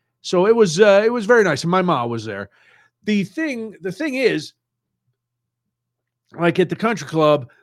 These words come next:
it's, it's all very fancy. I, I had to get dressed up and wear a suit and, uh, you know, blah, blah.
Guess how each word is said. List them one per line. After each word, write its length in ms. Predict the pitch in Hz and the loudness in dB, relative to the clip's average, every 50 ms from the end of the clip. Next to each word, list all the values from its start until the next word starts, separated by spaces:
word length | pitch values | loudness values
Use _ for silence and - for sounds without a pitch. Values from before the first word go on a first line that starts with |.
| _ _ - | _ _ -6
it's, 300 | 196 202 190 185 170 185 | -4 -2 -2 -2 -4 -6
it's 240 | 233 - 214 190 190 | -8 -8 -6 -4 -4
all 160 | 214 202 180 | -4 -4 -4
very 280 | 139 139 139 120 110 104 | -4 -6 -6 -6 -8 -10
fancy. 380 | - - 107 92 92 - 117 | -14 -16 -18 -18 -18 -16 -14
I, 80 | 110 117 123 120 117 | -12 -12 -10 -8 -8
I 40 | 113 | -8
had 140 | 123 127 120 | -8 -8 -10
to 60 | 110 | -10
get 160 | 98 113 101 - | -14 -16 -18 -16
dressed 340 | 113 107 104 101 - - | -14 -14 -14 -14 -14 -14
up 280 | 101 95 98 95 87 - | -12 -12 -12 -12 -14 -18
and 200 | 87 80 80 85 | -20 -20 -20 -20
wear 160 | 92 92 90 | -18 -18 -18
a 80 | 85 82 | -18 -18
suit 340 | - - - 90 90 90 - _ | -18 -18 -16 -16 -18 -18 -20 _
and, 260 | - 76 67 65 60 - | -20 -20 -20 -20 -20 -20
uh, 160 | 58 62 60 50 53 | -20 -20 -20 -20 -20
you 80 | 60 65 | -20 -20
know, 80 | - _ _ _ _ - | -20 _ _ _ _ -12
blah, 160 | 95 85 69 | -10 -10 -10
blah. 220 | - - - - | -10 -12 -16 -20